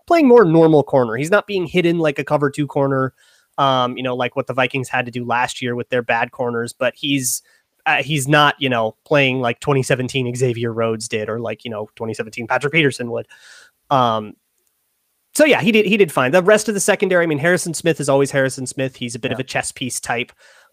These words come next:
Speaker 1: Um, and then you have Bashaud Breeland r-, just got roasted. He's the
Speaker 2: Yeah.
Speaker 1: guy that, that I think the Cardinals are gonna be attacking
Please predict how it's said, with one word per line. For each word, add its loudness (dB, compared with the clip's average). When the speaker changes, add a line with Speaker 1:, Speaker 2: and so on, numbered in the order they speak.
Speaker 1:
Um, 0
and -6
then -2
you -4
have -2
Bashaud 2
Breeland -2
r-, -10
just -4
got -4
roasted. -12
He's 4
the 2
Speaker 2:
Yeah. 4
Speaker 1:
guy 4
that, -2
that -2
I -2
think -6
the -6
Cardinals -6
are -6
gonna -10
be -10
attacking -10